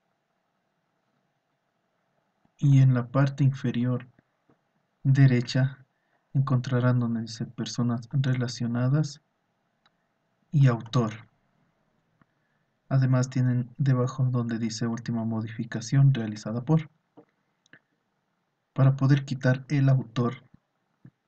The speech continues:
solamente se sobrepondrán con el cursor encima del nombre y harán clic derecho. Les aparecerá la opción quitar persona. Cliquean y se quita automáticamente el autor.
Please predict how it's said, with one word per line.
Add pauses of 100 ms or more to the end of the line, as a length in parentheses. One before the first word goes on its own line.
solamente
se
sobrepondrán
con
el
cursor (760)
encima
del
nombre
y
harán
clic
derecho. (1080)
Les
aparecerá
la
opción
quitar
persona. (1400)
Cliquean (600)
y
se
quita
automáticamente
el
autor.